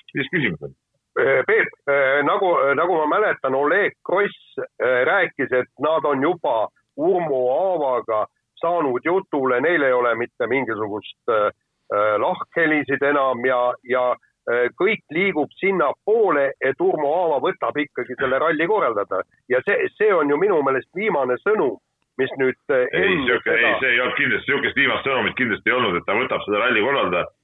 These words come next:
Speaker 1: See oli kogu aeg teada, et nad ei võta seda rallit korraldada.
Speaker 2: Ei, aga
Speaker 1: Ei
Speaker 2: kas
Speaker 1: ole.
Speaker 2: Oleg, a-,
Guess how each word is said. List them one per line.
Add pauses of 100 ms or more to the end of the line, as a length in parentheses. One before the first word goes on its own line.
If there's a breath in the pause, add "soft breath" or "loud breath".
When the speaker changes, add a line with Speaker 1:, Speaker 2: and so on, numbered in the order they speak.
(220)
Speaker 1:
See
oli
kogu
aeg
teada,
et
nad
ei
võta
seda
rallit
korraldada. (520)
Speaker 2:
Ei,
aga
Speaker 1:
Ei
Speaker 2:
kas
Speaker 1:
ole.
Speaker 2:
Oleg, (280)
a-,